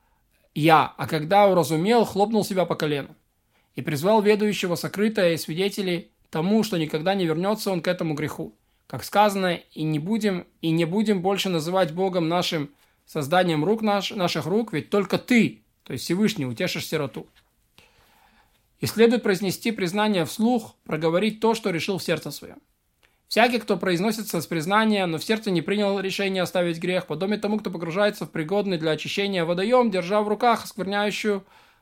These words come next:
э, тварь. Погружение не принесет пользы, пока не выбросит тварь.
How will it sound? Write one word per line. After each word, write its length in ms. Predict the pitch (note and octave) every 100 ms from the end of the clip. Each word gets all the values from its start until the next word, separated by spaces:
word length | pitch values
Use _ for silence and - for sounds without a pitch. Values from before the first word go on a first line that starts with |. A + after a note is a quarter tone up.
| _
э, 440 | - - D#3+ E3 F3
тварь. 300 | G#3 A#3 A3 - _ _ _ _ -
Погружение 600 | C#3+ D#3+ G3 A3 G#3+ F#3+
не 100 | F3
принесет 400 | F3+ F3 A3+ A3
пользы, 240 | A#3+ F#3
пока 200 | D3 D3
не 120 | D#3
выбросит 380 | F3 F#3+ F#3 G#3
тварь. 220 | - F3